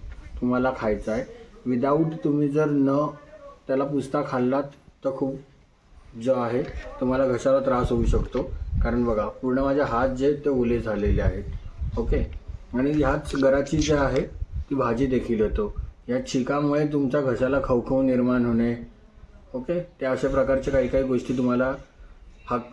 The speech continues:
जर तुम्ही न धुता किंवा न पुसता खाल्लात तर होऊ शकतो. तर या ओल्या गराचे फायदे आणि सोबतच या सुक्या काजूचा जे आहे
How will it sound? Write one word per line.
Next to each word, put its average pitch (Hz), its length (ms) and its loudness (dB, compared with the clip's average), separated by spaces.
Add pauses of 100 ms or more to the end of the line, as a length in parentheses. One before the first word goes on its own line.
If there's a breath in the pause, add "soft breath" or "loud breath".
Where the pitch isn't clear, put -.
(120)
जर 135 200 4
तुम्ही 143 180 2
न 135 160 4 (480)
धुता 120 340 0
किंवा 131 200 0
न 131 200 4
पुसता 127 320 -2
खाल्लात 110 320 2 (120)
तर 107 120 2
होऊ 104 200 2
शकतो. 101 400 -6 (380)
तर 123 40 2
या 131 200 4
ओल्या 143 420 2
गराचे 156 380 4
फायदे 123 420 0 (400 loud breath)
आणि 120 320 0
सोबतच 143 560 2
या 151 100 4
सुक्या 143 360 -2
काजूचा 135 580 2
जे 127 180 2
आहे 120 260 2